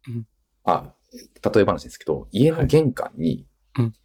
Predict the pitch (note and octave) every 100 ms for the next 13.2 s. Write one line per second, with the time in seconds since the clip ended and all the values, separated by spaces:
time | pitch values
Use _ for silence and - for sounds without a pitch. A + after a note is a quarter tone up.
0 | _ - - A2+ - C#3 C#3+ D3 C#3+ C3+
1 | C3 B2 - B2 A#2 A#2+ A#2 A2 - G2
2 | - - - - - - - - - _
3 | _ _ _ _ _ _ _ A#2+ A#2+ _
4 | _ _ _ _ _ - G#2 F2 E2+ -
5 | - - - A2+ - C#2 F2 E2 - G3
6 | C3+ - - C3 A2+ G#2+ F2 D#2 B2 -
7 | A2 - - - F2 D2+ - _ F3+ _
8 | _ _ _ _ _ D#2+ D2+ - A2+ F3
9 | B2+ - - - C3+ E3+ E3+ D3+ D#3+ F#2+
10 | F2 E2+ F2 F2 - F#2 F2+ F#2+ G2 D#2+
11 | - - C2 C#2 - - - _ _ _
12 | - A#2 A2 _ _ _ _ _ _ _
13 | F#2